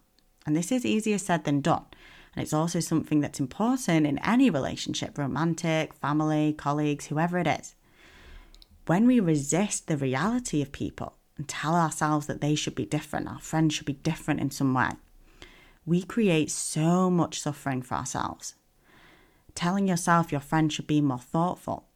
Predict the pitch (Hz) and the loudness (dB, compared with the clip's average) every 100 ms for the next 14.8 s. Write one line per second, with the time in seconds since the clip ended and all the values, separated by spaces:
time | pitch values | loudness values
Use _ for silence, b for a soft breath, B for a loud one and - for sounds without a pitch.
0 | - 147 143 139 - 165 - 147 - - | -4 0 0 0 -2 0 -2 -4 -4 -10
1 | _ - - - 139 143 151 - 151 - | _ -20 -10 -2 2 2 2 2 0 0
2 | 156 165 - - - 143 139 - - - | -6 -6 -8 -8 -10 -12 -10 -8 -6 -2
3 | 160 139 92 80 - _ _ 160 160 156 | 0 2 2 -2 -8 _ _ 0 4 2
4 | 151 - 160 156 143 - - b b b | 0 0 2 2 0 -4 -12 b b b
5 | b 143 - - 165 170 170 160 170 170 | b -8 -6 0 0 2 0 2 4 2
6 | 139 139 135 131 139 131 143 117 - B | 2 0 -2 -2 -2 -2 -2 -4 -8 B
7 | B - 156 143 165 - 160 151 - 151 | B 0 4 6 4 2 0 0 0 2
8 | 156 - 131 - - _ _ b b b | 2 0 -4 -6 -14 _ _ b b b
9 | b b b b b 151 160 185 196 - | b b b b b 2 2 2 -2 0
10 | 160 147 143 - 190 240 233 175 - 160 | 2 2 0 -4 2 4 4 2 2 2
11 | 160 - 139 - 254 277 247 196 160 156 | 2 -2 -4 2 6 8 6 4 2 2
12 | 147 147 220 - 254 247 247 214 156 120 | 2 0 0 0 4 6 6 4 2 2
13 | 143 143 165 175 - - 170 - 139 139 | 0 -2 0 0 0 -4 -6 -4 -4 0
14 | 160 151 151 113 139 123 - | 2 0 0 -4 -4 -6 -6